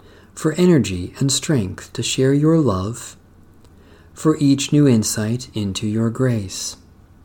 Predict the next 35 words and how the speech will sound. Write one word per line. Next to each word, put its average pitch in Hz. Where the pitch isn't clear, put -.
Gracious 139
God, 101
we 127
remember 156
in 120
our 110
own 175
hearts 110
the -
needs 123
of 135
others, 95
that 110
we 143
may 180
reach 165
up 147
to 139
claim 143
your 156
love 120
for -
them 107
and 131
reach 139
out 113
to 120
give 160
your 101
love 90
in 127
the 127
name 98
of 101
Christ. 104